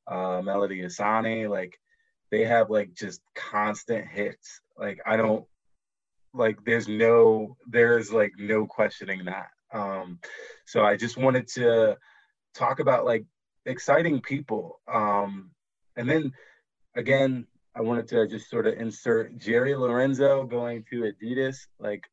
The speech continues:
um, the fruits of that we have not yet to see. So, um, we could talk about that and how, you know, whether we think that's cool or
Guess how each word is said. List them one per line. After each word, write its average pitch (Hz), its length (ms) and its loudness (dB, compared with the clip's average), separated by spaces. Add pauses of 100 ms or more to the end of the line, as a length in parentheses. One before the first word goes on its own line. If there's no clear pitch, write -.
um, 104 560 -10
the 110 80 -6
fruits 131 360 -10
of 110 120 -4
that 117 440 0
we 113 260 -10
have 113 200 -2
not 113 360 -4
yet 113 240 -6
to 104 160 -20
see. 123 360 -12
So, 101 440 -6 (520)
um, 101 580 -4 (640)
we 107 140 -14
could 120 140 -8
talk 110 240 -2
about 104 260 -2
that 104 280 0
and 95 100 -12
how, 104 500 -2 (180)
you 123 120 -10
know, 98 180 -6
whether 107 300 -4
we 107 140 -8
think 107 200 -10
that's 101 220 -8
cool 143 440 -4
or 107 200 -2